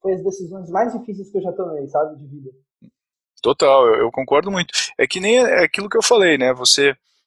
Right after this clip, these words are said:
Speaker 2: tá vivendo a sua vida ou a vida dos outros? É, essa é a pergunta que a gente tem que se fazer todo dia.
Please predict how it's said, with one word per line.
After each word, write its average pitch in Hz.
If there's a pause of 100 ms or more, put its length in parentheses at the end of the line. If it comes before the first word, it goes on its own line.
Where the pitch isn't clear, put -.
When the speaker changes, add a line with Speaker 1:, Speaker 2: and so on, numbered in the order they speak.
(120)
Speaker 2:
tá 131
vivendo 139
a 131
sua 180
vida 180 (400)
ou 139
a -
vida 139 (160)
dos 123
outros? - (460)
É, -
essa -
é 294
a -
pergunta 170
que -
a 127
gente -
tem 123
que -
se -
fazer 120
todo 123
dia. 110